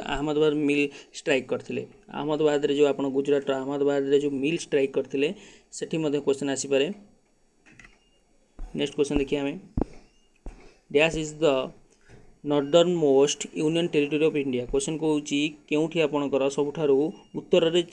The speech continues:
ଉତ୍ତରର, ସବୁଠାରୁ ଶୀର୍ଷରେ ଉତ୍ତରରେ ଯେଉଁ ରହିଛି union territory, ତାର ନାମ କ'ଣ? ସଠିକ୍ answer ହେଇଯିବ ଆପଣଙ୍କର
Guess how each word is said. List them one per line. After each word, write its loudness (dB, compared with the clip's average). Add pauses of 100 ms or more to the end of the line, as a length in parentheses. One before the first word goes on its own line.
(140)
ଉତ୍ତରର, 2 (300)
ସବୁଠାରୁ -2
ଶୀର୍ଷରେ 0
ଉତ୍ତରରେ 6
ଯେଉଁ 2 (120)
ରହିଛି 2
union 0
territory, 4
ତାର 0
ନାମ -2 (140)
କ'ଣ? -8 (460)
ସଠିକ୍ -6
answer -2
ହେଇଯିବ 2
ଆପଣଙ୍କର -2